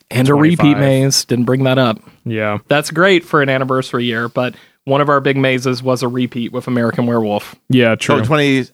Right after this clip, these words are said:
Speaker 1: During twenty-five.
Speaker 3: five. Yeah, okay,
Speaker 2: And it was a
Speaker 3: yeah.
Speaker 2: repeat only, what,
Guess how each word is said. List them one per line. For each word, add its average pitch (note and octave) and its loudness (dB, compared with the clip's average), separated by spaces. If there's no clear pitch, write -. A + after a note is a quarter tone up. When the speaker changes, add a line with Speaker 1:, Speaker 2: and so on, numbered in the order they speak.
Speaker 1:
During D3 0
twenty-five. C3 -2
Speaker 3:
five. - -4
Yeah, G#3+ 2
okay, C#3 2
Speaker 2:
And F3 2
it F#3 0
was D3+ 2
a C#3+ 4
Speaker 3:
yeah. B2 0
Speaker 2:
repeat C3 2
only, A#2 2
what, G#2+ -4